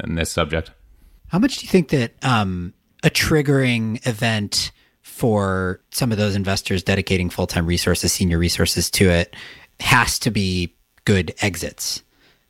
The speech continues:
Speaker 2: I mean, you know, historically, there, there is a notable dearth of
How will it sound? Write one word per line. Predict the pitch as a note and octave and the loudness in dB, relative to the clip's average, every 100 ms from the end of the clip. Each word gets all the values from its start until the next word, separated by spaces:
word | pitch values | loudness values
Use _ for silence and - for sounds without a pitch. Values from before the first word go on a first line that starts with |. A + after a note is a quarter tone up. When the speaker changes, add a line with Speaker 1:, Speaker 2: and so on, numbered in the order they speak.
| _ | _
Speaker 2:
I | - | 0
mean, | G#2 G#2 | 0 0
you | D3 | 2
know, | G#2 | 4
historically, | C#3 - F3+ F3 D3+ B2 | 4 6 6 4 2 0
there, | A2 G#2 G2+ | 2 2 0
there | G#2+ A2+ G#2+ | 2 2 2
is | G2+ | 0
a | G#2+ F#2+ F#2+ F2+ - - - _ | 0 0 -2 -6 -12 -20 -20 _
notable | C3 B2 D3 D#3+ C#3 C3+ B2+ A#2 A2+ - _ _ - | 0 4 4 4 4 2 2 0 -2 -8 _ _ 0
dearth | C#3 A#2 A2 - - - _ | 2 2 0 -6 -12 -14 _
of | A#2+ G#2+ G#2 F#2 | 0 2 0 -2